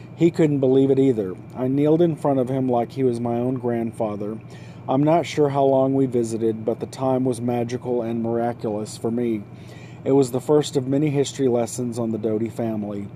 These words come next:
I learned my legacy is public service. Over the years, my people have demonstrated courage and a strong commitment to do the right thing. The book included biographies of Dotys, somehow all related to me going back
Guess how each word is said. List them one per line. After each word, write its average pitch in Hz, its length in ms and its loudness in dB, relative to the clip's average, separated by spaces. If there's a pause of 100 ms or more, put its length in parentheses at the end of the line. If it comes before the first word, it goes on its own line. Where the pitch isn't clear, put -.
(400)
I 123 100 2
learned 143 460 4
my 139 140 4
legacy 143 500 4
is 131 160 2
public 139 420 0
service. 123 760 0 (340)
Over 139 220 2
the 147 120 2
years, 131 560 4
my 127 180 0
people 127 360 -2
have 113 160 -4
demonstrated 120 720 -2
courage 135 540 2
and 120 220 -6
a 117 80 -6
strong 131 380 -4
commitment 117 600 -6
to 123 100 -6
do 120 180 -2
the 117 100 0
right 117 300 -2
thing. 110 360 -6 (560)
The 135 80 2
book 143 240 2
included 139 500 2
biographies 127 720 2
of 131 100 0
Dotys, 120 440 2
somehow 139 380 -2
all 123 260 4
related 123 460 4
to 123 100 -8
me 120 160 0
going 120 280 -2
back 117 220 -2